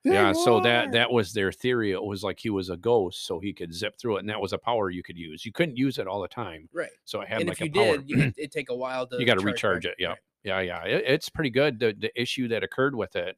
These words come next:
Speaker 1: I haven't played it in a while, is they're still they're still in court, whoever owns or thinks they own or don't own or whatever the fuck, I don't even remember what the problem is, but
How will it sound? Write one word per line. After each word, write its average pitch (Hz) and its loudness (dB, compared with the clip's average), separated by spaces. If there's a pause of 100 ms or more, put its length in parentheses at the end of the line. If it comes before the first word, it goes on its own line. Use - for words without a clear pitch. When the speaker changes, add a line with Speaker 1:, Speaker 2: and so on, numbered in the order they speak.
(100)
Speaker 1:
I 107 0
haven't 120 -2
played 123 0
it 120 0
in 90 -10
a 90 -8
while, 87 -8
is 92 -4
they're 98 0
still 104 -2 (1300)
they're 120 0
still 110 -2
in 101 -2
court, 113 2 (160)
whoever 101 -2
owns 107 -2 (180)
or 98 -10
thinks 117 -4
they 104 -2
own 101 2
or 82 -6
don't 98 -2
own 98 -4
or 87 -6
whatever 104 -2
the 92 -6
fuck, - -10
I 92 -2
don't 98 -4
even 90 -6
remember 92 -6
what 85 -10
the 85 -14
problem 85 -6
is, 82 -12
but 80 -8